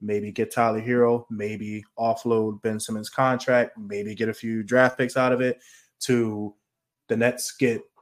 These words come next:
none of the aforementioned assets. And not only that, um, Milwaukee is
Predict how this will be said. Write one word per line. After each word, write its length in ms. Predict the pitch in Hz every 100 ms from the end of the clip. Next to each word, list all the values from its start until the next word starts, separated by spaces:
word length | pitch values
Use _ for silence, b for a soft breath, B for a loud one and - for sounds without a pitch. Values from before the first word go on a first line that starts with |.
| _ _ _ _ _
none 280 | 117 180 190
of 160 | 135
the 280 | 117 110 107 - _ _
aforementioned 720 | 123 123 127 113 110 110 110
assets. 600 | 107 117 117 120 110 - _
And 340 | 131 120 113 113 _ _
not 220 | 131 123 120
only 200 | 117 120
that, 440 | 208 190 143 - _ _ _ _ _ _ -
um, 520 | 110 110 110 104 104 _ _
Milwaukee 600 | 123 117 151 160 143 123
is 380 | 113 107 -